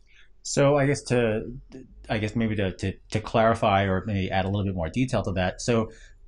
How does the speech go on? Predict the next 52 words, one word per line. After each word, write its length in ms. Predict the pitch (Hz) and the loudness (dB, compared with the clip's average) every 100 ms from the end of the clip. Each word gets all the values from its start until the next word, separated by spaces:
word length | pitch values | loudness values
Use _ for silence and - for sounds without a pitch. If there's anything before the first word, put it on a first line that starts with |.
| - - | -20 0
you 80 | 117 | 4
know, 40 | |
you 200 | 120 156 | 6 8
are, 280 | 139 120 - | 8 6 2
you 160 | - 131 | 2 4
are 80 | 120 | 4
not 260 | 107 107 | 4 0
someone 220 | - 104 101 | -2 -4 -2
who 200 | 104 95 | 0 -2
is 120 | - | -2
at 220 | 101 113 - | -2 -2 -2
a 240 | 95 87 - | -6 -6 -4
bike 260 | 98 101 - | -2 -2 -6
company 420 | - 107 - 90 - | -4 -2 -2 -4 -4
per 100 | 90 | -8
se. 380 | - 139 85 107 | -2 -2 -2 -4
So 120 | 98 | -2
you 140 | 104 | -2
are 60 | 101 | -2
not 140 | 95 | -4
the 80 | 98 | -4
one 200 | 90 98 | -4 -4
who's, 460 | 92 92 90 80 - | -2 -4 -4 -6 -8
you 80 | 95 | -6
know, 60 | 78 | -6
designing 500 | 101 90 85 90 78 | -6 -4 -2 -2 -4
the 80 | |
frames 540 | 71 101 101 90 101 - | -6 -6 -4 -4 -6 -8
really, 340 | 71 80 101 - - - _ - | -6 -6 -8 -10 -20 -20 _ 0
but 200 | 123 - | 0 2
you 180 | 123 240 | 2 4
are 80 | 220 | 2
the 80 | |
guy 380 | 127 117 117 127 | 2 4 4 4
that 400 | 120 113 110 - - - - - | 4 2 2 -2 -20 -20 -8 -2
a 80 | |
lot 180 | 113 120 | 2 2
of 80 | 120 | 2
these 200 | 113 104 | 0 -2
companies 440 | - 110 107 92 - | -4 -4 -2 -4 -6
come 320 | - 180 185 | -4 0 0
to 240 | - 98 | 2 0
when 180 | 95 95 | 0 -2
they 100 | 95 | -2
need 220 | 98 95 | -2 -2
help 340 | 92 113 95 - | 0 0 0 -4
designing 400 | 90 85 80 80 | -8 -6 -6 -6
their 140 | 71 | -10
frames. 300 | - 71 69 | -10 -10 -10
Is 80 | 78 | -10
that 140 | 82 | -10
correct? 340 | - 95 143 | -6 -6 -6